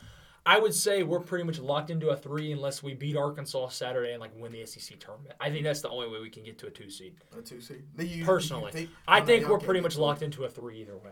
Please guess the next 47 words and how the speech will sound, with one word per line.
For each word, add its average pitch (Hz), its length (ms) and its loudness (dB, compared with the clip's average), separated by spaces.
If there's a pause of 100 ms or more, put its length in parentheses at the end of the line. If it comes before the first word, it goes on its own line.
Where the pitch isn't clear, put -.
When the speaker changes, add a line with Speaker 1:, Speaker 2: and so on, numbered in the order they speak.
(160)
Speaker 2:
Okay. 120 100 -20 (340)
All 110 60 -12
right. - 100 -6
Speaker 1:
But - 80 4
Speaker 2:
I 196 80 4
mean, 151 200 -2
the 143 120 -4
three's 359 360 -4
not 117 200 -6
bad. 131 360 -6
Speaker 1:
Uh, 240 40 0
no, 208 220 4
I'm 190 160 4
not. 170 200 4 (140)
I, 117 80 -8 (200)
Speaker 2:
Three's, 220 260 -6
Speaker 1:
definitely - 240 -8
Speaker 2:
three 262 80 -4
seed's 151 260 -10
not 117 200 -6
bad 135 60 0
Speaker 1:
But 170 80 10
Speaker 2:
at 196 60 8
Speaker 1:
anyway, 151 280 4
Speaker 2:
all. - 100 -8 (560)
Speaker 1:
I, 160 160 6
I 160 160 2
was 151 120 0
like, 131 100 -4
I 139 80 -2
want 127 200 -4
no 117 140 -4
part 104 220 -8
of 101 80 -10
Michigan - 260 -12
State. - 240 -10
I 135 120 0
still 165 240 2
think 151 180 -6
they 139 100 -2
can 135 140 -10
be 123 80 -10
dangerous 117 440 -8
in 107 100 -16
March. 104 280 -6
I 107 40 -12
mean, 101 160 -10